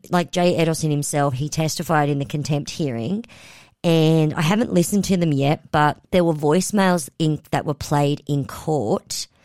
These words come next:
where Tom is saying to Jay Edelson, "I'm a good guy." So obviously Jay Edelson's filed this suit against Girardi Keese. Tom's called him,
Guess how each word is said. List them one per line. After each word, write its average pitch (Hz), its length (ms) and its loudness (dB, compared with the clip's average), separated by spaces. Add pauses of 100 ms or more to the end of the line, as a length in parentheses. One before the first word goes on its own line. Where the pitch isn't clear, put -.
(480)
where 151 640 2
Tom 165 640 0 (380)
is 151 220 -4
saying 156 580 0
to 156 360 -2 (140)
Jay 143 280 -2
Edelson, 143 480 -2
"I'm 143 200 -2
a 135 40 -4
good - 320 -6
guy." 185 720 2 (600)
So 175 240 0
obviously 185 380 0
Jay 156 240 2
Edelson's 147 360 -2
filed 143 300 0
this 135 120 -6
suit - 340 -2
against 135 460 -6
Girardi 135 300 -4
Keese. 156 520 0
Tom's 190 320 -2
called 160 400 -4
him, 131 380 -6